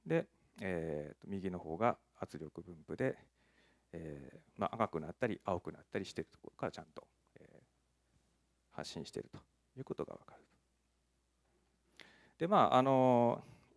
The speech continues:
ー、一応ここまでは、あのー、基本的な条件を揃えてやると出るには出るんですね。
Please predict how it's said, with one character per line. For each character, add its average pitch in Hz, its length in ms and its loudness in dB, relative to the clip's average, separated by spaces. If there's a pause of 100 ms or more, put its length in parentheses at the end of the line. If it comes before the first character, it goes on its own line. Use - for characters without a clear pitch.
(160)
ー、 147 60 -6
一 180 160 0
応 185 80 4
こ 156 120 0
こ 165 120 -2
ま 165 140 4
で 135 100 6
は、 82 300 6 (260)
あ 90 140 -12
の 78 480 -16 (540)
ー、 - 20 -10
基 113 60 0
本 110 120 2
的 113 180 -2
な 107 100 2
条 101 180 4
件 87 220 -2
を 82 80 -16
揃 92 180 -2
え 90 60 -2
て 87 100 -4
や 92 60 -2
る - 60 -8
と 139 220 0 (100)
出 123 160 -2
る 76 80 -4
に 73 80 -16
は 67 80 -20
出 - 120 -14
る 55 60 -14
ん - 40 -20
で - 80 -20
す - 80 -20
ね。 127 140 -14